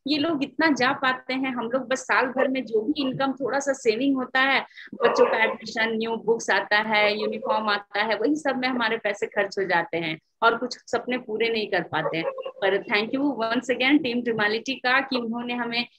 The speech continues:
इस तरह की अपने life को change करने का मौका दिया कि, अ, साल, वो भी luxury traveling जो होता है हमारा, जो,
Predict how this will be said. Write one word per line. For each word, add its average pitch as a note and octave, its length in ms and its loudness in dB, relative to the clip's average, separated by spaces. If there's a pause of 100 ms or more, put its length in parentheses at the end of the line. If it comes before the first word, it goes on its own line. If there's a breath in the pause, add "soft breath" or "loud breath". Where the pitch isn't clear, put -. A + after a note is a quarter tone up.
(140 soft breath)
इस A3+ 200 -6
तरह A#3+ 340 4
की B3 160 -2
अपने A#3 280 -4
life G#3 360 2
को B3+ 80 0
change A#3 320 0
करने A#3 300 -2
का A#3 140 -2
मौका G#3+ 340 -2
दिया B3 300 0 (340)
कि, A3 200 2
अ, F#3+ 180 2
साल, G#3 380 2 (120)
वो B3+ 100 0
भी D4+ 120 4
luxury C4+ 680 2 (840)
traveling G3 720 -2 (160)
जो G#3+ 120 4
होता G#3+ 280 0
है G#3+ 160 -2
हमारा, G3+ 360 0
जो, G3 540 2